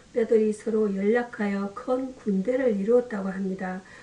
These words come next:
오늘 교회가 악령의 세력을 이길 힘은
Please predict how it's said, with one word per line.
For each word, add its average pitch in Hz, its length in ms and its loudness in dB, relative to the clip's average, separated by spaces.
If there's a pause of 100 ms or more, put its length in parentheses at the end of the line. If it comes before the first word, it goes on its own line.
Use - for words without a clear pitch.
(140)
오늘 254 420 4
교회가 226 480 4
악령의 247 380 2
세력을 220 640 2
이길 214 280 -4
힘은 202 420 -2